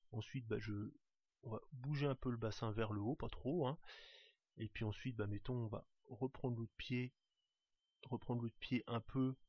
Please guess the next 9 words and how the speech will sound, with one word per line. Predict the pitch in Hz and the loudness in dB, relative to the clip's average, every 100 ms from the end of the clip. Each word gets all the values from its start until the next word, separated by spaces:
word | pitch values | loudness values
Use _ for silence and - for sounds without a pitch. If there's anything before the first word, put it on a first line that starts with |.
| _ | _
re-, | - 117 131 131 - | -8 2 4 4 2
rebouger, | 110 131 135 131 123 131 123 - | 0 2 2 0 2 4 2 0
rebouger, | 117 120 120 123 127 131 _ - | -2 -2 -2 -2 -2 -4 _ -14
oh, | 160 131 - - 101 - - - - - _ _ _ | -6 -4 -6 -8 -14 -12 -14 -16 -20 -20 _ _ _
c'est | - - | -20 -8
pas | 107 | -6
cet | 98 - | -6 0
os, | 120 165 - | 2 2 2
hein. | 131 135 | 0 0